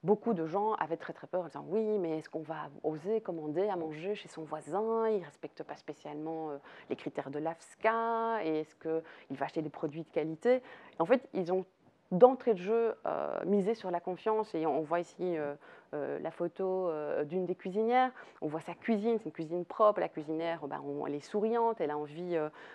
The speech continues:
euh, elle est en toute transparence quelque part par rapport, euh, à ce qu'elle va proposer. Donc, élément essentiel d'une relation avec les clients en deux mille dix-sept, la confiance.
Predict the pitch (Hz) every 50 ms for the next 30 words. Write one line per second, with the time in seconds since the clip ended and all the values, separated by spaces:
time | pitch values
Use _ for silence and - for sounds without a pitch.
0 | - - - 151 143 156 165 170 165 - 240 - - - 233 - - 233 233 247
1 | 247 247 - - 190 170 165 175 165 - 180 180 - 165 165 165 165 - - 170
2 | 175 160 160 151 - - 151 - - - 165 147 151 151 151 151 - - - -
3 | - 139 - - - - - - - - - - 185 175 - - - 247 269 285
4 | 294 277 - 233 - - 247 226 196 185 170 165 165 175 180 185 180 - 220 202
5 | 175 - 208 - 180 196 226 196 175 175 175 170 165 151 151 - - - - -
6 | - - 170 170 - - 156 - - - - - -